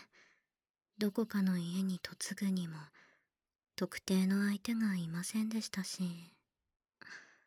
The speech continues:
何して生きてこっかなーって思ったところで、知り合いからこの教会を紹介されて、考えるのも面倒だし、いっかーっ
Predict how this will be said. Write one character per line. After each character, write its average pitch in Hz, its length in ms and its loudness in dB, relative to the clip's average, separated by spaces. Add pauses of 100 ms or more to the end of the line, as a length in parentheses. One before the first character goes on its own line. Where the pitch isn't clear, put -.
(600)
何 277 300 8
し - 100 4
て 254 120 4
生 247 120 6
き - 140 -2
て 254 100 0
こ - 160 0
っ 220 60 -6 (100)
か 220 140 0
な 220 100 0
ー - 20 0
っ 233 40 -2 (1120)
て 196 100 0
思 185 200 2
っ - 20 0
た 190 220 -4
と - 140 -14
こ 185 120 -2
ろ 185 120 -2
で、 - 100 -10 (1300)
知 - 220 -2
り 190 180 4
合 196 100 4
い 196 60 2
か 202 160 -2
ら 190 220 2
こ 190 160 -2
の 190 140 4
教 190 260 -2
会 190 280 0
を 190 40 -2
紹 190 360 -2
介 185 220 -2
さ - 160 -6
れ 185 120 -6
て、 - 180 -8 (2000)
考 220 80 2 (360)
え - 20 6
る 247 120 4
の 233 100 4
も 202 140 4
面 208 300 2
倒 240 180 0
だ 240 120 -4
し、 202 280 -2
い 226 40 -8
っ - 40 -16 (180)
か - 140 -4
ー - 20 2
っ 247 40 4